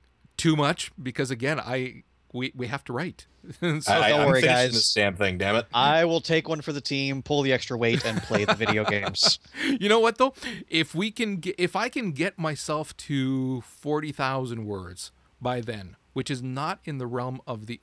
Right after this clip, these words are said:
Speaker 1: impossible, then I'll play the crap out of the <laughs> game 'cause I'll deserve the break.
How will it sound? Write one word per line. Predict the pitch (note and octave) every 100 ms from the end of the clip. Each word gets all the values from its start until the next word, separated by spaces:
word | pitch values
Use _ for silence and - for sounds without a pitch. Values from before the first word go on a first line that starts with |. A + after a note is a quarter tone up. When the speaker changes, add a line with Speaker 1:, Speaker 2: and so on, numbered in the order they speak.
| _
Speaker 1:
impossible, | D3 B2 A#2 A#2 A2+ A2 F#2+ - _ - - _ _
then | C3+ B2 D#3
I'll | D3+
play | C#3+ C3
the | B2+
crap | - C#3 C3+
out | B2+
of | C#3 -
the | A#3
<laughs> | A#3 A3+ G3
game | F#3+ G3 D#4+ F#4+ F4+
'cause | - A3 -
I'll | C#3+ B3
deserve | C#3 C#3 A#3+ -
the | A#3+
break. | - C3 C3 A#2